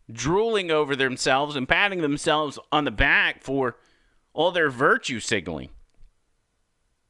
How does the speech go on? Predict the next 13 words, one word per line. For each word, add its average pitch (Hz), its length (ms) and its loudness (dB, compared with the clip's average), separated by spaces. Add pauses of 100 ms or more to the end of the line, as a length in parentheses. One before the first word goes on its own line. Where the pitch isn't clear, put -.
(920)
But 160 140 4
I'm 202 200 0
showing 190 440 0
you 147 480 0 (420)
so - 200 -4
you 143 320 -4
know, 135 380 0 (1200)
and 143 200 -2
you 220 100 -6
can 220 160 -6
tell 202 220 -4
your 202 180 -4
friends, 185 680 -4